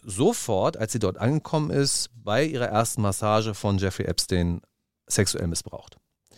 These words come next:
Und so begann ein jahrelanger Missbrauch, der so weit führte, dass sie dann auch angefangen hat, andere Mädchen anzusprechen und in dieses Missbrauchssystem reinzuholen. Das ist Virginia Giuffre. Und, ähm, ich konnte mich erinnern, dass sie ja eigentlich bei Donald Trump gearbeitet hat. Und dann habe ich dann die K I gefragt, wie war denn das?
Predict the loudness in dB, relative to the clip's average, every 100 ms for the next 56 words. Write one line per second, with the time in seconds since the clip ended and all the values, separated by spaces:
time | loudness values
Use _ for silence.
0 | -20 -20 -20 -2 0 2 2 0 0 -2
1 | 0 2 2 0 -2 -2 -2 -2 -4 -2
2 | -2 0 0 2 2 2 0 0 0 0
3 | 0 0 0 0 0 0 0 0 2 2
4 | 0 0 0 2 0 0 -2 -2 -4 -4
5 | -2 0 0 2 0 0 -2 -2 -4 -4
6 | -6 -6 -8 -8 -6 -8 -8 -10 -14 -18
7 | _ _ _ _ 0 0 0 -2 -2 -2
8 | -2 -4 -4 -6 -6 _ -20 -20 -20 -20
9 | -20 _ -6 -2 0 0 0 0 2 0
10 | -4 -12 _ _ _ -6 -2 0 0 2
11 | 2 2 0 0 0 0 0 0 -2 -2
12 | -2 0 -2 0 0 2 2 0 2 0
13 | 0 -4 -2 0 0 0 -2 0 0 0
14 | 0 -2 -2 -4 0 2 2 -2 -6